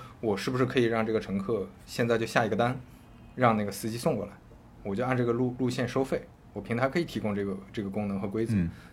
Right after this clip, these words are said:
Speaker 1: 等等。这里面其实涉及到非常多的细节要去考究，
Speaker 2: 嗯。
Speaker 1: 但是你不能说我直接立个规矩，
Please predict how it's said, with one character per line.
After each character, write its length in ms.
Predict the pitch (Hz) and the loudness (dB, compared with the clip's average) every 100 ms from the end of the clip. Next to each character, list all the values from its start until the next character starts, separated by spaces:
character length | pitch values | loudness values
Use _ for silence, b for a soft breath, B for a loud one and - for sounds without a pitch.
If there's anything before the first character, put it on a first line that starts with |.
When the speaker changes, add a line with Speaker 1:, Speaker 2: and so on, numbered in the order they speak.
| - | -6
Speaker 1:
等 100 | 104 | -6
等。 100 | 95 B - | -6 B 2
这 120 | 180 | 4
里 80 | 120 | 4
面 280 | 104 104 98 B - - - - | 0 -4 -8 B -20 -20 -20 -12
其 160 | - 117 | -2 2
实 100 | 117 | 4
涉 140 | 185 | 4
及 80 | - | 4
到 100 | 110 | 2
非 140 | 135 | 2
常 160 | 139 131 | 2 2
多 180 | 135 139 | 2 4
的 180 | 110 | 2
细 220 | 95 - - | 0 -4 -4
节 220 | 101 98 | -2 -2
要 120 | 104 | -2
去 120 | 101 | -4
考 200 | - - - | -6 -8 -8
究， 160 | 104 | -8
Speaker 2:
嗯。 60 | 95 - - - | -8 -16 -10 2
Speaker 1:
但 120 | 156 | 4
是 100 | 151 | 4
你 140 | 127 - | 4 2
不 160 | - | 4
能 160 | 131 120 | 4 4
说 180 | 127 120 | 6 4
我 160 | 113 | 4
直 120 | 98 | 2
接 140 | 120 139 | 4 4
立 140 | 143 | 4
个 80 | 117 | 2
规 220 | 104 131 | 6 6
矩， 180 | 139 127 | 4 -4